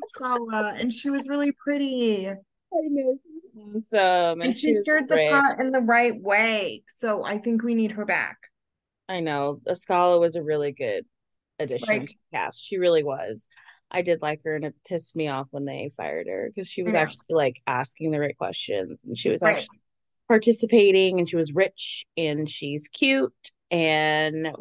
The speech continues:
Speaker 2: whatever.
Speaker 1: she likes to help with classrooms.
Speaker 2: That
Speaker 1: So, like,
Speaker 2: too.
Speaker 1: here's my thing. Get Askale back. Give Robin some time.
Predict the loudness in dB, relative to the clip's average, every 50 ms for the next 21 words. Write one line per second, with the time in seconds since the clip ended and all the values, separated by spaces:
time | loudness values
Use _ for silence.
0 | -6 -2 0 2 4 4 4 4 4 2 0 -2 -6 -8 -8 -4 -2 -2 -2 -2
1 | -2 -4 -6 -6 -8 -10 -8 -4 -4 -2 -2 -2 -4 -6 -6 -4 -2 -2 -2 -2
2 | -2 -2 -4 -4 -4 -4 -6 -6 -8 -10 -16 -20 _ _ _ -4 -4 -4 -4 -8
3 | _ -10 -4 0 2 4 6 8 8 8 8 8 6 6 6 4 4 4 4 4
4 | 4 6 6 4 4 2 -2 -6 _ _ _ _ _ _ _ _ -6 -2 0 0
5 | 0 0 0 2 2 2 0 -2 -2 -4 -4 -2 0 0 0 0 -2 -2 -4 -6
6 | -6 -2 0 2 2 2 2 2 4 4 4 4 2 -2 -8 -14 _ -18 -18 -6
7 | 0 2 4 4 4 2 0 -2 -2 0 0 0 0 0 0 0 0 0 0 0
8 | 0 -2 -2 -2 -4 -4 -2 0 0 0 -2 -4 -6 -6 -8 -10 -10 -12